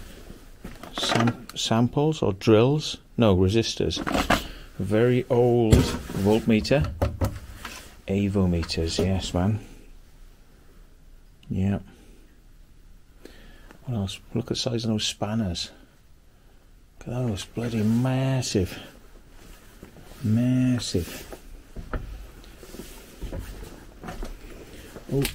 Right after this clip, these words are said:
tools, electrical, connectors, transmitter, cable indicator transmitter. What's all that then? Transmitter. Ooh, what the hell's that?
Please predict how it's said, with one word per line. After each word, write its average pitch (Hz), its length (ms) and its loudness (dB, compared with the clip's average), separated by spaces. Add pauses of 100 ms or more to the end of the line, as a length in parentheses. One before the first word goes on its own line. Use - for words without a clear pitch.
(120)
tools, 123 640 2
electrical, 117 840 2 (320)
connectors, 120 600 2 (520)
transmitter, 123 1040 4
cable 135 400 6
indicator 117 520 6
transmitter. 117 680 4
What's 113 300 0
all 117 160 6
that 90 120 4
then? 90 160 4 (460)
Transmitter. 110 840 4 (1300)
Ooh, 285 540 6 (640)
what 151 200 0
the 110 80 2
hell's 127 320 2
that? 160 400 2